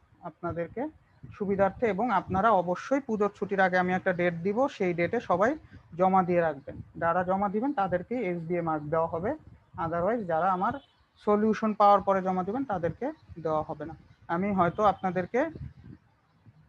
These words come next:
এক ঘন্টা বা দুই ঘন্টা বা তিন ঘন্টা আগে বলে দিব যে আজকে বারোটা বা দুইটা বা তিনটার মধ্যে সবাই ছবি তুলে আমাকে পাঠান এই চ্যাপ্টারগুলো। আর যারা নিয়মিত দিয়ে যাচ্ছেন তারা তো দিচ্ছেনই, but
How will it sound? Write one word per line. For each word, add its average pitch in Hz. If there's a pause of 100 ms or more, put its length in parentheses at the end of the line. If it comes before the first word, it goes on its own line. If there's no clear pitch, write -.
(260)
এক 202 (140)
ঘন্টা 196 (100)
বা 190 (100)
দুই 202 (100)
ঘন্টা 190 (120)
বা 180
তিন 208 (100)
ঘন্টা 185
আগে 170
বলে 175
দিব 170 (560)
যে 233 (180)
আজকে 254 (640)
বারোটা 185
বা 175 (280)
দুইটা 185
বা 175
তিনটার 190
মধ্যে 175 (580)
সবাই 185 (300)
ছবি 165
তুলে 156
আমাকে 156
পাঠান - (340)
এই 156 (160)
চ্যাপ্টারগুলো। 156 (340)
আর 196
যারা 220
নিয়মিত 233
দিয়ে 240
যাচ্ছেন 226
তারা 208
তো 202
দিচ্ছেনই, 202 (120)
but 175